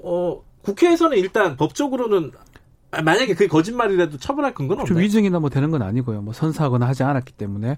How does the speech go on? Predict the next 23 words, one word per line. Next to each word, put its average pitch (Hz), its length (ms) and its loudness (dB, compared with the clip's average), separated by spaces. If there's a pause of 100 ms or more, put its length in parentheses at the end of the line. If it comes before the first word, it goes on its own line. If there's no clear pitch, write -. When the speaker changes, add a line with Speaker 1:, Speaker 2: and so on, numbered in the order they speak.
(140)
Speaker 1:
그래요? 156 140 -6
Speaker 2:
청문회나 233 1120 4
예컨대 139 320 0
이런 240 160 4
데 214 80 4
가면 165 400 0 (420)
위반의 165 380 2
여지가 123 220 0
있습니다. 104 540 -8
Speaker 1:
아. 120 340 -4
Speaker 2:
뭐, 202 100 2
그런 208 220 2
상황이 185 320 -2
아니었기 147 340 0
때문에 123 540 -2
Speaker 1:
네. 123 480 -12
Speaker 2:
사실은 156 560 0 (340)
법적 226 380 2
처벌이 190 640 0 (400)
뭐, 117 140 -10
될 151 160 0
수는 135 200 0
없습니다. 104 560 -4